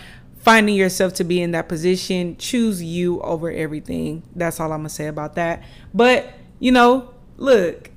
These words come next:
your girl is done with school for the semester, so I got time today, okay? I got hella time, and I'm just really so excited for how I'm about to put the time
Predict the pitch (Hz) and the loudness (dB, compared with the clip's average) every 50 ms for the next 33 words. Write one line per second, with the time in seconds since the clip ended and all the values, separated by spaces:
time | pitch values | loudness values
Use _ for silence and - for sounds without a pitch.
0 | - - - - - - 220 240 226 214 269 294 311 302 294 - - 220 240 247 | -20 -20 -20 -20 -6 -2 0 0 2 4 6 6 6 6 4 4 2 2 0 0
1 | 220 190 180 226 247 269 277 269 262 247 226 226 214 208 - - - - 262 285 | 0 0 2 4 4 6 4 4 2 4 4 4 4 4 0 -4 -2 0 0 2
2 | 294 285 269 247 220 202 185 175 160 - - 220 262 320 269 240 202 - - 170 | 2 2 2 2 2 2 2 0 -2 -2 2 2 2 4 4 2 0 0 -2 -6
3 | 165 170 185 208 220 220 208 - - 180 175 170 - - 180 175 175 175 - - | -4 -2 0 0 0 0 0 -4 -6 -6 -6 -6 -4 -4 -2 -2 -2 -4 -2 0
4 | - - 330 262 202 165 117 80 - - - - - - 185 214 240 247 240 233 | 0 2 4 4 2 2 2 -2 -4 -8 -10 -10 -4 -2 0 2 4 6 6 4
5 | 208 196 185 175 - - 180 156 147 147 139 180 185 180 180 160 147 - - - | 4 2 0 -4 -6 -6 -6 -6 -8 -6 -2 0 2 2 2 0 -2 -6 -10 -10
6 | - 165 160 - - 190 180 175 175 - - 190 202 208 185 165 160 - - - | -10 -10 -8 -6 -4 -2 -2 -2 -4 -4 -2 0 2 2 2 0 -2 -6 -14 -20
7 | - - - - - - 190 196 202 196 202 196 190 180 - - - - - - | -20 -20 -20 -20 -14 -8 -6 -4 -2 0 0 -2 -2 -2 -6 -12 -18 -20 -20 -12
8 | 170 180 185 185 185 185 180 180 185 - - - - - - - 180 196 208 202 | -8 -4 -4 -2 -2 -2 -4 -6 -8 -14 -20 -20 -20 -14 -6 -2 0 0 0 2
9 | 185 208 190 170 175 190 196 196 190 175 - - - 185 185 185 180 180 - 196 | 0 -2 -2 0 -2 -2 0 0 -4 -6 -8 -4 -2 0 0 -2 -2 -4 -2 -2
10 | 180 180 175 180 175 - - 170 170 170 165 165 165 160 - - - - - - | 0 0 -2 -4 -6 -6 -6 -4 -4 -2 -4 -6 -8 -10 -12 -20 -20 -20 -20 -20
11 | - - - - - - - - - - - - - 247 240 247 254 220 214 208 | -20 -20 -20 -20 -20 -20 -20 -20 -20 -20 -16 -2 4 6 8 10 10 8 6 4
12 | 202 196 185 185 180 185 190 185 - 208 185 180 - - 220 208 - 202 190 196 | 0 0 2 2 2 2 2 -2 -6 -8 -8 -8 2 2 2 2 2 -2 -6 -4
13 | 196 196 190 185 185 180 180 180 180 175 170 170 180 | -4 -2 0 0 0 0 0 -2 -4 -6 -8 -12 -16